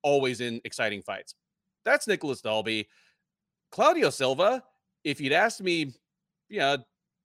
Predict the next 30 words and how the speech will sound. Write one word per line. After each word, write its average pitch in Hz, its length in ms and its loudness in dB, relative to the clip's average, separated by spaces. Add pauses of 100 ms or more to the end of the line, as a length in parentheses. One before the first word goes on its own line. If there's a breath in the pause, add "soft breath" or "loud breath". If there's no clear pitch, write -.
(920)
six, - 320 -14
seven 113 260 -6
years 139 200 -6
ago, 160 260 0
I'd 185 120 -2
say, 156 260 -2
"Oh, 240 120 0
this 196 140 0
guy 185 180 2
has 156 300 2 (100)
top 135 240 0
ten 131 180 0
upside 113 600 -2
in 120 80 -8
the 117 80 -4
welterweight 110 400 -4
division." 104 460 -6 (800 soft breath)
Uh, 127 180 -4
he, 123 340 -6
I 151 60 2
mean, 139 260 -2 (140)
his 160 240 0
win 160 260 0
over 131 240 0
Leon 135 320 0
Edwards 120 320 -2
has 113 220 -6 (260)
aged 127 240 -2
incredibly 120 480 0
well. 107 460 -2